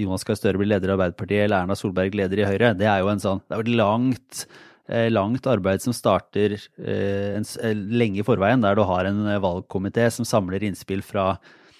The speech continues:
fra hele, hele partiet i, i utgangspunktet, og så kommer med en liste med kandidater, og så s-, forhandler seg fram til noen anbefalinger, da. Og så må det jo, på et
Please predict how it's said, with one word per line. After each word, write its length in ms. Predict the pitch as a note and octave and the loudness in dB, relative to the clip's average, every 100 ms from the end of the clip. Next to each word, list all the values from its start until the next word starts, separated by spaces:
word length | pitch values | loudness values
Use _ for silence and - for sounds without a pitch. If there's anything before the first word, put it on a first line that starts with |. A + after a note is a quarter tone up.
| _ _ | _ _
fra 220 | - G#2+ G#2 | -4 2 2
hele, 920 | G#2 G#2 F#2 F#2+ G2+ G2 G2 F#2+ F#2+ | 2 0 2 0 2 0 -2 -2 -4
hele 220 | G2+ A2 F#2+ | 0 0 0
partiet 580 | A2+ - A#2 E3+ E3+ C3+ | -2 0 2 4 4 2
i, 260 | A#2+ G#2+ B2 | 0 0 0
i 60 | |
utgangspunktet, 640 | A#2 - - A#2+ - E3+ F#3+ | 0 -4 -4 -4 0 0 2
og 80 | C3+ | 0
så 500 | - - A2+ A2+ A2 | -4 -4 -2 0 0
kommer 300 | - G2 G2+ | 0 -2 0
med 180 | G2+ F#2+ | -2 -2
en 160 | G2+ A2 - C#3+ - - - - C3+ | -4 -6 -10 -20 -20 -20 -20 -16 -8
liste 300 | A2 - G2+ | -8 -6 -10
med 80 | |
kandidater, 500 | - A2 G#2+ E2+ - | -4 -2 0 -2 -2
og 40 | A2+ | -2
så 140 | A#2 - - | -4 -6 -14
s-, 160 | - - - | -14 -14 -4
forhandler 480 | A#2 G#2 F2+ F#2 F#2 | 0 0 -4 -8 -8
seg 140 | A#2 | -8
fram 320 | A2 F#2+ F#2+ G#2 | -4 -4 -4 -4
til 220 | G#2+ G#2 | -4 -2
noen 80 | A#2 | -2
anbefalinger, 720 | G2 E2+ F#2 - F2 G2 B2 | -4 -6 -8 -6 -6 -2 2
da. 140 | C#3+ - - | 2 2 -4
Og 140 | A#2 | -2
så 80 | B2 | 0
må 200 | G#2+ F#2 | 0 0
det 80 | G#2 | 4
jo, 140 | A#2 - - - - - - | 4 4 -12 -20 -20 -20 -6
på 60 | G#2 G2+ | 0 0
et 180 | G2 - | -2 -2